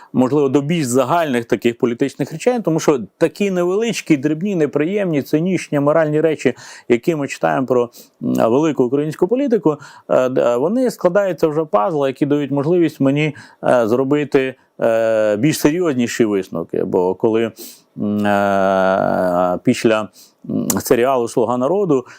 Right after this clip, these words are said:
і, е, такої медійної, психологічної, інформаційної кампанії, е, у нас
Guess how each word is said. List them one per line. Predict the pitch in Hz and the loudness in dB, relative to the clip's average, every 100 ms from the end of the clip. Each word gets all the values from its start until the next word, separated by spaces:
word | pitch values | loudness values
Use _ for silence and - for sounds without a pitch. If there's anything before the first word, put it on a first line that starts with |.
| _ | _
і, | 113 110 110 107 104 104 - | 0 2 4 4 4 2 2
е, | 104 | 0
такої | 101 120 120 107 | 0 0 0 0
медійної, | 110 110 143 127 117 107 | -2 -2 -2 0 0 0
психологічної, | - - 117 101 123 - 113 | -2 -2 0 0 0 -2 -4
інформаційної | - 107 - 123 104 | -2 -4 0 0 0
кампанії, | 101 110 139 123 104 95 - - - - | -2 -2 0 0 0 -2 -6 -20 -16 -2
е, | 101 107 | 0 2
у | 117 | 0
нас | 110 120 117 | 0 -2 -4